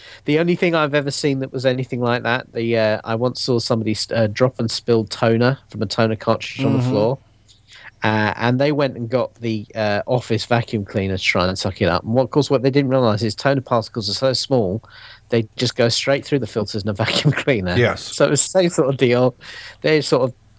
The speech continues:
Speaker 1: sucking the stuff up, and they, and the vacuum cleaner is just blowing it over the entire office.
Speaker 2: I've,
Speaker 1: And
Speaker 2: I've
Speaker 1: we
Speaker 2: got
Speaker 1: had,
Speaker 2: a
Speaker 1: we had toner on our desk for months.
Speaker 2: Yep, I've got a good story on toner.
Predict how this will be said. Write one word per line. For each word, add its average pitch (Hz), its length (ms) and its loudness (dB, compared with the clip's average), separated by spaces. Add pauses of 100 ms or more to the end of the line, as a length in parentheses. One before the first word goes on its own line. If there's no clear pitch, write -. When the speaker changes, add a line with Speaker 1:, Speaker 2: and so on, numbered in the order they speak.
(140)
Speaker 1:
sucking 165 300 0
the 127 100 0
stuff 127 300 0
up, 127 300 2
and 110 100 -8
they, 113 320 -2
and 113 140 -4
the 113 100 -2
vacuum 123 320 -2
cleaner 110 300 -2
is 107 100 -2
just - 340 -6
blowing 120 360 0
it - 120 -6 (100)
over 104 200 -4
the 98 120 -2
entire 92 360 0
office. 87 640 -6 (140)
Speaker 2:
I've, 123 160 0
Speaker 1:
And 95 280 -2 (120)
Speaker 2:
I've 127 80 4
Speaker 1:
we 120 80 -2
Speaker 2:
got 120 160 4
Speaker 1:
had, 110 80 -4
Speaker 2:
a - 40 -20 (120)
Speaker 1:
we 135 80 2
had 135 160 0
toner 156 320 0
on 131 100 2
our 117 80 0
desk 110 260 -4
for 104 100 -12
months. 98 500 -8
Speaker 2:
Yep, 113 340 0
I've 117 160 2
got 123 160 4
a 101 60 0
good 101 180 0
story 101 320 2
on 87 140 0
toner. 80 400 -4